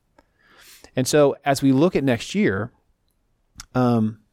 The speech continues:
one of the things that I've realized, I was, I've spent the last several months praying about this and thinking about what the Lord wants us to do. And we've had a lot of great things happen over those last three years. Many of you have come into our lives, and, and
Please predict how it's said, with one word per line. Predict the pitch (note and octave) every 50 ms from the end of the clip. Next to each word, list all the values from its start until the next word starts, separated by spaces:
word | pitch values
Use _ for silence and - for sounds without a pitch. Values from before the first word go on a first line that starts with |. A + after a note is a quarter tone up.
| _ _ _ _ A#2+
one | A2+ C3+ D3+
of | F3+ F3
the | D3+
things | - D3+ C#3 B2+
that | C#3 C3
I've | B2+ A#2+ A#2
realized, | B2+ C3 B2+ B2 A#2+ A2+ A2 G#2+ - _ _ -
I | C3 B2
was, | A#2 A2 - -
I've | C3+ B2 A#2+
spent | - D#3+ D3
the | -
last | B2+ B2+ B2+ A#2+
several | - C3+ A#2+ B2 A#2+
months | A#2+ A#2+ A#2 - -
praying | - - C#3+ C3+ C3+
about | C3 B2 A#2+ A2+ -
this | A#2+ A#2 - -
and | A#2 A2+
thinking | C3+ C3 B2+ B2+
about | B2 A#2+ A2+ A2+
what | A#2 A#2 A2
the | - A#2+
Lord | A#2 A2+
wants | A2+ A#2 A#2 A2 -
us | - -
to | A2
do. | A2 C3+ D#3+ C#3+ - - - - _ _ _ _ _ _ _ _ _ _ _ _ _ _ _ _ _ _ _ _ _ _ _ - - - - _ _ _ _
And | - D3+ C#3 C3+ C3 B2+ - -
we've | C3+ D3+ D#3+
had | F3 E3 D#3
a | C#3+
lot | C#3+ C#3 B2
of | A#2+
great | - B2 C3 C3 C3+ -
things | - C#3+ C#3+ C#3+ -
happen | B2 A2 G#2+ - - G#2+
over | G#2+ G#2+ A2
those | A2+ G#2+
last | A2 G#2 G#2 - -
three | A#2 A2+ G#2+
years. | G2 F#2 D#2+ - - - - - - - - - - - - - - - - -
Many | - C3 B2+ B2+ B2
of | A#2
you | A#2+ B2 B2
have | A#2+ A2 -
come | - C3+ C3 C3
into | B2 A#2+ - -
our | F#2+ A2+ A2
lives, | A2+ A2+ G#2+ A2+ B2+ C#3 C3 A#2
and, | A#2 A2 G#2+ G#2+ - -
and | B2+ A#2+ A#2+ A#2 A2+ A2 G#2+ G#2